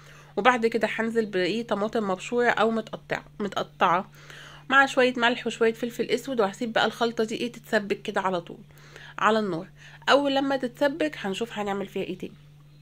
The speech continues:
عايزه اقول لكم يعني، كل يوم الواحد محتار يعمل اكل ايه.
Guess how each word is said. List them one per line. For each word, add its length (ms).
عايزه 300
اقول 200
لكم 440
يعني، 360
كل 160
يوم 280
الواحد 380
محتار 300
يعمل 460
اكل 220
ايه. 160